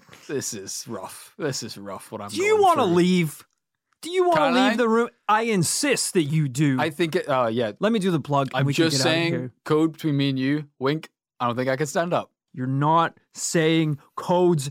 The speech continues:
Speaker 2: You're just saying what is happening and then winking.
Speaker 1: I just shit myself.
Speaker 2: All right, not code. Thank you for listening to this week's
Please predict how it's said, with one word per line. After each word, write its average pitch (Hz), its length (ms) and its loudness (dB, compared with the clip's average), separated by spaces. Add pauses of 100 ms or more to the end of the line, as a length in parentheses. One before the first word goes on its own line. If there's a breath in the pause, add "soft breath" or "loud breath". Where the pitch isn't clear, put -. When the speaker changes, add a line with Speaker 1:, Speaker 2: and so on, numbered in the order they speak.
(140 soft breath)
Speaker 2:
You're 160 120 0
just 160 400 0
saying 185 540 2
what 277 340 2
is 175 160 4
happening 175 600 0
and 165 200 2
then 156 180 2
winking. 160 580 0 (220)
Speaker 1:
I - 80 -4
just - 260 -6
shit - 320 -4
myself. - 640 -6
Speaker 2:
All 175 160 2
right, 139 260 0
not 247 260 2
code. 165 440 2 (580 soft breath)
Thank 277 220 2
you 233 80 -4
for 240 80 2
listening 220 280 4
to 220 40 4
this 180 140 2
week's 190 200 0